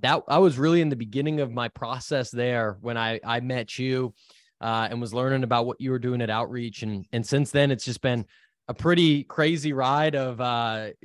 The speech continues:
devouring books, starting a podcast and a blog, uh, multiple different side hustles, a couple different sales, uh, companies that I've worked for,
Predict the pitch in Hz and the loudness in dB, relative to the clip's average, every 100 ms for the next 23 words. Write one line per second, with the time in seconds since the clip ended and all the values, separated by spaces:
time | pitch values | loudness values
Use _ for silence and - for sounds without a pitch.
0 | 120 120 120 131 156 160 139 123 175 165 | -12 -4 0 4 4 4 4 6 6 6
1 | - - - 147 156 151 135 - 170 151 | 0 -12 -8 -2 0 0 -2 -2 -2 -2
2 | 165 156 143 139 127 104 151 170 165 160 | -2 -2 -2 -6 -8 -2 2 4 4 2
3 | 147 - _ _ _ 127 127 127 127 156 | -2 -12 _ _ _ -6 -4 -2 -4 -6
4 | 160 156 139 147 135 123 160 165 151 156 | -6 -4 -4 -4 -6 -4 0 0 0 -2
5 | 143 156 147 139 117 - 127 - 175 170 | -4 -6 -6 -6 -10 -12 -10 0 2 2
6 | 156 151 139 123 151 160 156 156 - - | 2 2 -2 -2 0 2 2 0 -6 -8
7 | 131 131 123 - 156 156 147 127 139 123 | -4 -2 -2 -4 -6 -4 -4 2 2 2
8 | 143 160 - 156 151 147 | 0 -4 -4 -2 2 2